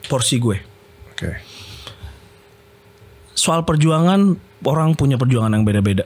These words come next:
Speaker 1: Soal bagaimana menyampaikan itu, orang punya caranya masing-masing. Tapi gue berdiri di dalam itu, di dalam bahwa gue berharap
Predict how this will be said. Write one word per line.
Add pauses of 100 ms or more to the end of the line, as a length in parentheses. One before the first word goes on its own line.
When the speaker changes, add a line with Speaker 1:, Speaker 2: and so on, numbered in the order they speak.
Speaker 1:
Soal
bagaimana
menyampaikan
itu,
orang
punya
caranya
masing-masing. (1400)
Tapi
gue
berdiri (1040)
di
dalam (840)
itu,
di
dalam (580)
bahwa
gue
berharap